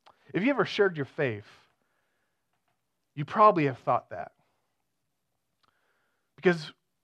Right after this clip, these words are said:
when you share your faith, the one thing you do know is that you don't know how people are going to respond. When you share who Jesus is, you really don't know what they're gonna do.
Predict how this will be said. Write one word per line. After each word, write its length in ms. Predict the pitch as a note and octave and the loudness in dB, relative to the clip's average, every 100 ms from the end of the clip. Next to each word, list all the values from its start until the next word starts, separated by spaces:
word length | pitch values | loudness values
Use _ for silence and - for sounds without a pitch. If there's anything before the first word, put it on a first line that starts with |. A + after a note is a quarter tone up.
| _ _ C#3+ | _ _ -4
when 120 | G3+ | -2
you 80 | A3 | 0
share 220 | - B3 | -2 0
your 100 | G3+ | 0
faith, 300 | - F#3+ - | 2 0 0
the 80 | E3+ | -2
one 280 | F#3 G#3+ G3+ | 0 0 -2
thing 220 | G3 F#3 | -4 -4
you 180 | E3+ D3+ | -4 -6
do 220 | E3+ F#3 | -6 -4
know 260 | D#3 D3 | 0 0
is 100 | D3 | 0
that 200 | C3+ D#3 | -4 -6
you 120 | D#3 D3 | -6 0
don't 280 | E3 F3+ | 0 0
know 240 | D3 C3 C3 | -4 -2 0
how 140 | D3 | 0
people 280 | C3 D3 C3 | -2 -4 -6
are 40 | |
going 180 | B2 A3 | -6 -8
to 40 | B2 | -10
respond. 400 | - B2 G#2 G2+ _ _ _ _ _ _ _ _ _ _ _ _ | -10 -8 -8 -12 _ _ _ _ _ _ _ _ _ _ _ _
When 120 | D3 F#3 | -4 -2
you 80 | |
share 360 | F#3+ - A3+ G#3 | -2 4 6 6
who 120 | F#3+ | 4
Jesus 420 | D3+ E3+ F3 E3 | -6 -6 -6 -4
is, 300 | E3 D3+ C3 | -2 0 -2
you 180 | D#3 F#3+ | -8 -10
really 360 | D#3+ D#3+ F#3 E3+ | -6 0 2 2
don't 240 | D#3 D3 | -2 -4
know 400 | D3 D3+ A#2 A2 _ _ _ _ _ _ - | 0 0 0 -6 _ _ _ _ _ _ -4
what 220 | D3+ D3+ | -2 -2
they're 80 | C#3+ | -2
gonna 240 | C3+ B2+ | -4 -6
do. 260 | A2+ A2 | -8 -12